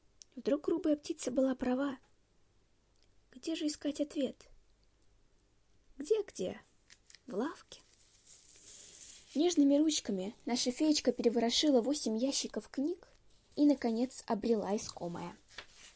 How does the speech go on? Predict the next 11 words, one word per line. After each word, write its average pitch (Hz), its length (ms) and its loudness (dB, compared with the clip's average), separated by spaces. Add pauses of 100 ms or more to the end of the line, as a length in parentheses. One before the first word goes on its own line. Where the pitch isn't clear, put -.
(260)
«Йога 269 680 2
для 190 180 0
чайников». 165 800 -6 (680)
Издание 190 560 4
расширенное 302 840 2 (100)
и 240 100 2
дополненное. 170 800 2 (1000)
И 294 60 -2
картинки, 285 680 0
картинки, 302 720 0
картиночки. - 880 -2